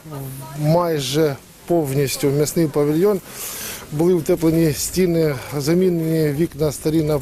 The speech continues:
нові пластикові. Там є проведена гаряча вода, тобто кожен підприємець може помити руки в холодну пору гарячою водою. Встановили новий умивальник, замінили повністю всі двері.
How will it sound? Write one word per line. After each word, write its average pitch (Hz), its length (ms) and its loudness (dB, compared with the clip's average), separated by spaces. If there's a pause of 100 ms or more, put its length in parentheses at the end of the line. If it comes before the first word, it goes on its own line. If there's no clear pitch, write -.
(100)
нові 151 380 2
пластикові. 147 640 0 (360)
Там 160 260 0
є 151 240 2 (320)
проведена 147 520 0
гаряча 151 440 0
вода, 147 400 0
тобто 131 260 -4
кожен 139 220 0
підприємець 165 560 0
може 139 180 0
помити 143 380 0
руки 156 280 2 (680)
в - 40 -6
холодну 160 320 2
пору 165 280 2
гарячою 156 440 2
водою. 143 380 0 (300)
Встановили 165 580 2
новий 160 320 0 (540)
умивальник, 160 760 2
замінили 170 600 2 (440)
повністю 170 440 0
всі 170 200 0
двері. 151 440 0